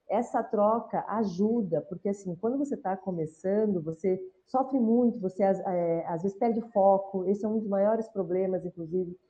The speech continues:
você quer tudo, quer alcançar tudo. Então, é importante estar inserido num ecossistema desse pra entender o que que o mercado tá buscando e o que que você pode, é, melhorar, né?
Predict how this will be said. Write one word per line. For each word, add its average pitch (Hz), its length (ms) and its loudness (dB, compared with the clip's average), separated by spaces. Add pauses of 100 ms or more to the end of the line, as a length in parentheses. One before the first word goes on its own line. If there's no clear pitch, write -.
(120)
você 202 120 -4
quer 214 240 0
tudo, 208 580 4
quer 190 200 4
alcançar 190 400 -2
tudo. 196 520 -2 (420)
Então, 214 220 0
é 240 60 6
importante 247 480 4
estar 247 240 -2
inserido 240 440 0
num 196 140 0
ecossistema 185 720 -4
desse 180 340 0
pra 277 200 0
entender 285 320 0
o 247 80 2
que 294 160 0
que 302 100 -6
o 359 60 -2
mercado 254 460 -2
tá 190 80 -2
buscando 180 580 -2
e 262 80 -2
o 247 40 -6
que 247 120 -14
que - 80 -18
você 254 240 -2
pode, 202 560 -2 (400)
é, 185 180 4
melhorar, 196 640 4 (400)
né? 170 400 -2